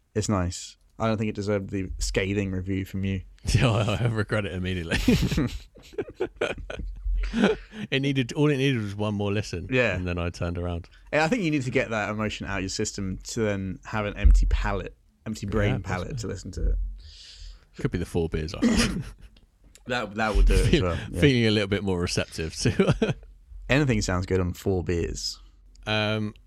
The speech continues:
Speaker 2: okay, penultimate tune, Little Miss Lover. Um, we were speaking of Led Zeppelin earlier.
Speaker 1: Yeah.
Speaker 2: Did you hear the Led Zeppelin in this?
Speaker 1: I couldn't hear Led Zeppelin yet. In
Speaker 2: That
Speaker 1: it.
Speaker 2: is the exact drumming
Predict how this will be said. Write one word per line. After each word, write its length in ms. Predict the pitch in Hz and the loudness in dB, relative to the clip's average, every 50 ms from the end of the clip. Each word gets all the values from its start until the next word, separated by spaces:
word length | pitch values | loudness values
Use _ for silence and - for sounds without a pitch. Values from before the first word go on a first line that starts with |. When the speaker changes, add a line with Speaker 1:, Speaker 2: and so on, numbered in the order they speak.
| - | -4
Speaker 2:
okay, 320 | 120 107 131 117 98 92 92 | -2 0 0 0 0 -2 -4
penultimate 400 | - - 135 123 110 110 110 - | -2 -2 -2 -2 -2 -2 -2 -2
tune, 260 | 123 113 110 117 - - | 0 0 0 -2 -4 -2
Little 300 | - 131 135 147 135 135 | 0 2 2 2 2 0
Miss 260 | 127 123 120 - - - | 0 0 0 -2 -2 -4
Lover. 340 | 135 127 123 123 131 147 - - _ _ - _ - | -2 -2 -2 0 -2 -4 -4 -8 _ _ -20 _ -6
Um, 300 | 101 101 101 101 107 113 | -2 -2 0 0 0 2
we 80 | 127 | 2
were 60 | 135 131 | 2 2
speaking 260 | - 151 127 - 120 | 2 0 0 0 0
of 60 | 113 | 2
Led 160 | 120 113 104 | 2 2 2
Zeppelin 320 | 120 113 - 107 90 87 87 | 2 0 -2 -2 -4 -2 -2
earlier. 320 | 85 87 80 73 82 101 - | -2 -2 -4 -4 -6 -6 -2
Speaker 1:
Yeah. 240 | - 110 107 117 127 - - - - - - - - - - - - - - - - - - - - - - - - | 0 0 0 0 0 -4 -10 -12 -12 -10 -8 -8 -6 -6 -8 -14 -14 -16 -16 -16 -18 -18 -18 -18 -20 -20 -16 -6 -4
Speaker 2:
Did 140 | - 90 92 | -2 -2 0
you 140 | 98 95 92 | 0 0 0
hear 380 | 98 98 95 92 90 90 - - - - - - - - | 0 2 2 2 2 0 -2 -4 -8 -12 -14 -16 -18 -8
the 100 | - 95 | -6 -4
Led 140 | 92 92 90 | -4 -2 -2
Zeppelin 300 | - 95 - - 95 95 92 | -4 -4 -4 -4 -6 -4 -4
in 40 | |
this? 500 | 92 101 110 - - - - - - - - - - - | -4 -6 -6 -8 -14 -18 -18 -18 -18 -20 -20 -12 -4 -2
Speaker 1:
I 140 | 131 180 | -2 -2
couldn't 220 | 180 - 208 190 165 | 0 0 0 0 2
hear 200 | 170 165 165 156 | 2 2 2 2
Led 140 | 147 143 120 | 2 0 0
Zeppelin 360 | - 135 117 - 123 113 107 107 | 0 -2 -2 0 0 0 0 2
yet. 320 | 110 104 87 78 - - - - _ _ _ _ _ _ _ _ _ _ - | 0 0 0 -2 -4 -10 -18 -20 _ _ _ _ _ _ _ _ _ _ -4
In 120 | 113 101 90 | -4 0 0
Speaker 2:
That 120 | 113 95 | 0 0
Speaker 1:
it. 40 | 98 | 0
Speaker 2:
is 60 | 95 | -2
the 80 | 98 92 | -4 -4
exact 500 | 90 98 98 90 - - - - - - - | -4 -2 -2 -4 -4 -6 -14 -18 -16 -14 -8
drumming 560 | 104 - 92 90 90 85 85 85 82 - - | -4 -2 -2 0 -2 -2 -4 -4 -6 -10 -12